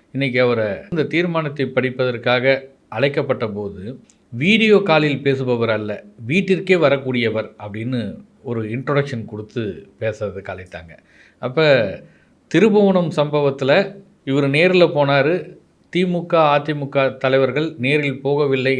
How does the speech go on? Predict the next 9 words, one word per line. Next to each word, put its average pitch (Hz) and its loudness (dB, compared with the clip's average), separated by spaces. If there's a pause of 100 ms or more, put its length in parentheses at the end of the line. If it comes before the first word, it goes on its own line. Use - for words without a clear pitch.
என்பதற்கான 120 -2 (300)
ஒரு 127 -4 (600)
குற்றச்சாட்டு 131 -2 (100)
பதிவு. 107 -6 (280)
அப்ப 185 2 (200)
இதுல 208 6
ஒரு 170 2 (100)
ஸ்கோர் 233 6
பண்ணிக்கிட்டாங்களா 143 0